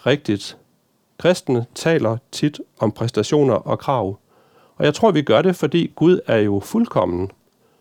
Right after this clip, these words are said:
Gud viser os i sit ord, hvordan det rigtige liv, det er. Vi har det stående i de ti bud. Vi kan måle os op på det. Og Gud, han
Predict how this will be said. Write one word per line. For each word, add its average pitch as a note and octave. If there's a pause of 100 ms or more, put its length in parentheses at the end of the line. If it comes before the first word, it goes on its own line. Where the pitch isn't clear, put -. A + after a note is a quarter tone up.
(380)
Gud E3+
viser F#3+
os -
i -
sit -
ord, -
hvordan A2 (220)
det B2
rigtige B2
liv, C3+ (240)
det C#3+
er. F#2+ (1200)
Vi D3
har C#3
det B2+
stående F3
i C#3
de A#2+
ti F3+
bud. C#3 (260)
Vi A#2
kan A#2+
måle B2+
os A2+
op - (460)
på A2+
det. A#2+ (1120)
Og A#2
Gud, F#3+
han D3+